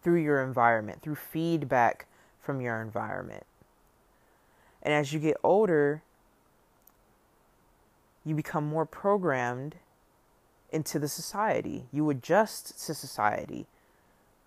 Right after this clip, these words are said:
You begin to think like everyone else. Because this is what you see around you, and you think that this is how I'm supposed to behave. I'm supposed to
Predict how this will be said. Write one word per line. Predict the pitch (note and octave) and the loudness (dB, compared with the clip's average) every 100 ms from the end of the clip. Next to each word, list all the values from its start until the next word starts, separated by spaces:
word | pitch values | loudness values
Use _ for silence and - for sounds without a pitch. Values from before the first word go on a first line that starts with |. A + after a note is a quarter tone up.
| _ _ _ _ - | _ _ _ _ -4
You | D#3 | -2
begin | E3 D3+ D#3+ D#3 | 0 0 0 -2
to | - E3 D#3 D3+ D3+ E3 _ _ _ _ _ _ | -2 0 0 0 -4 -12 _ _ _ _ _ _
think | - F3+ G#3+ D#3+ | 0 0 2 0
like | D3+ | 2
everyone | D#3+ D#3+ D#3 D#3+ G3 | 0 0 -2 -2 -4
else. | A3 - - - - _ _ _ _ _ _ _ _ _ _ _ _ _ _ _ _ _ _ _ _ _ _ - | -8 -10 -16 -18 -20 _ _ _ _ _ _ _ _ _ _ _ _ _ _ _ _ _ _ _ _ _ _ -8
Because | D#3 F#3 D3+ | -2 2 2
this | F3 - | 2 -4
is | |
what | D#3+ D#3 | 0 -2
you | D#3 | -2
see | - C#3+ | -6 -2
around | C3+ C#3 F#3+ F3+ | -2 0 -2 -2
you, | B2 | -4
and | A2+ | -4
you | B2+ | -4
think | C#3+ C3 | -4 -6
that | B2 - | -6 -4
this | D#3 | -4
is | D#3+ - | -4 -4
how | D3+ D3+ - | 0 4 6
I'm | D3 D#3+ | 4 0
supposed | - D3+ D3+ D3 - | -6 -4 -2 -2 -4
to | C3+ | -8
behave. | C3 B2 A#2+ - - - - | -8 -8 -8 -6 -8 -10 -4
I'm | D3 D3+ | -2 -2
supposed | - C#3+ - D3 - - - | -6 -8 -2 -4 -4 -14 -6
to | C#3+ C3+ | -4 -2